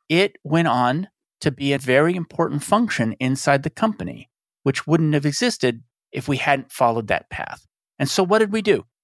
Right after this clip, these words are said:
We looked at the tree that was my organization, and we said, "There's a branch that wants to grow in this direction. Is that direction gonna be healthy for the company?" It's gonna be healthy for the company. And so we set up that practice,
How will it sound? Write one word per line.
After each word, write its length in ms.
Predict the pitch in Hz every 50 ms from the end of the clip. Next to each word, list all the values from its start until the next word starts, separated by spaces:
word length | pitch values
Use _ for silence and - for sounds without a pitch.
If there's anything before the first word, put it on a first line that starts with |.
| _ _
We 160 | - 143 143
looked 240 | 139 160 196 - -
at 80 | 226 -
the 80 | -
tree 360 | 202 - - - 202 175 151 147
that 160 | 160 160 -
was 140 | 135 - 127
my 160 | 123 117 101
organization, 760 | 113 113 98 107 98 90 85 - 76 76 - - - 156 170
and 80 | 175
we 80 | 180 180
said, 200 | - 202 190 180
"There's 120 | 202 190
a 60 | 208
branch 380 | 185 - 226 240 220 160 123 -
that 140 | - - -
wants 200 | 143 156 160 -
to 100 | - 160
grow 200 | 147 - 151 147
in 80 | 151 147
this 140 | 147 143 -
direction. 520 | - 160 165 170 160 - - - 64 - _ _ _ _ _ _ _
Is 160 | - 117 110
that 200 | - 110 110 113
direction 380 | - 113 110 110 - - 135 127
gonna 160 | 127 131 139
be 120 | 139 139 135
healthy 300 | - 147 147 - 180 170
for 120 | - 180
the 100 | 180 180
company?" 340 | - - 208 - 254 262 240
It's 120 | 208 -
gonna 200 | - - 247 240
be 100 | 185 120
healthy 260 | 110 98 101 - 101
for 120 | 90 - 90
the 100 | - -
company. 420 | - 90 - - - - - - _ _ _ _ _ _ -
And 140 | 120 120 -
so 140 | - 151 135
we 80 | 127
set 200 | - - - 185
up 120 | 214 214 -
that 200 | 190 180 - -
practice, 500 | - 110 98 98 - - 175 175 -